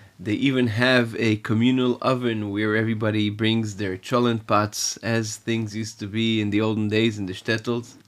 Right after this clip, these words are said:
So the same oven where everybody gets their pitas every day, that is where they bring their cholent pots, the chamin pots on, uh, Friday,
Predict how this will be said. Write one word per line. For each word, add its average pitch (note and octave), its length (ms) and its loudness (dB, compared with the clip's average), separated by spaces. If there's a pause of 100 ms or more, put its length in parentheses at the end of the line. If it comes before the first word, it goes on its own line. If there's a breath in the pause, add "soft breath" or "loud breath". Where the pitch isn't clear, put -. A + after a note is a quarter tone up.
(240)
So G2+ 200 0
the G2+ 180 4
same A#2+ 380 4
oven A#2 400 2
where G#2+ 360 0
everybody A2 460 0
gets A2 280 0
their G#2 100 0
pitas A2 420 -2
every G#2 200 -4
day, A2 260 -2
that G#2+ 200 -4
is G#2+ 140 -4
where G#2 240 0
they G2 100 -4
bring G#2 380 -2
their F#2+ 140 -6
cholent G#2 500 -6
pots, G2+ 380 -6
the G2+ 140 -10
chamin G#2 440 -2
pots G2+ 400 -4
on, F2 240 -8
uh, E2 100 -12
Friday, G#2 560 -2